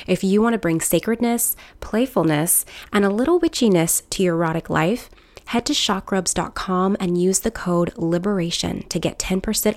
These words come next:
off your purchase. All of Shock Rubs products are ethically sourced and are G I A certified,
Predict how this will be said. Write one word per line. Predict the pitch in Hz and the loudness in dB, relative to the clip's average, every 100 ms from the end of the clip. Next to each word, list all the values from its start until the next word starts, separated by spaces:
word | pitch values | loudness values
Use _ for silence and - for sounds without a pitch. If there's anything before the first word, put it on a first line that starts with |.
| 185 | -2
off | 165 165 - | -6 -6 -8
your | 175 | -8
purchase. | - - - - - - _ _ _ _ _ _ 202 | -8 -8 -8 -4 -4 -6 _ _ _ _ _ _ 2
All | 208 | 2
of | 214 | 2
Shock | - 170 | -2 -2
Rubs | 185 175 | -2 -4
products | - 165 170 165 - | -4 -2 -2 -2 -4
are | 170 - | -4 -2
ethically | 185 220 233 | -2 -2 -2
sourced | 214 - 180 254 - - | 0 0 0 0 -4 -2
and | 180 | 0
are | 170 | 0
G | - 190 | -2 -2
I | 180 175 | -2 -2
A | 170 | -2
certified, | 165 165 156 - - - | -2 -4 -6 -6 -4 -6